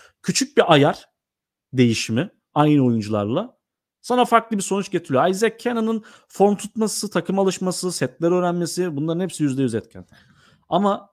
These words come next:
bu soru kral, sevgili, Galatasaray'ın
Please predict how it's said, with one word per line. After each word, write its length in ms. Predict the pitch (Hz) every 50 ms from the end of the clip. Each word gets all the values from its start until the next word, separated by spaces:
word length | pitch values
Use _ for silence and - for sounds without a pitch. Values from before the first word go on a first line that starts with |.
| _ _ _ _ _ _ _ _
bu 100 | 165 190
soru 500 | 196 - - 180 147 135 135 170 254 - _
kral, 280 | - 131 120 113 - -
sevgili, 540 | - - - 120 104 104 104 101 101 113 - - _ _ _ _ _ _ _ _ _ _ _ _ _ _ _ -
Galatasaray'ın 800 | 127 127 143 170 180 208 180 - - 175 156 151 156 - -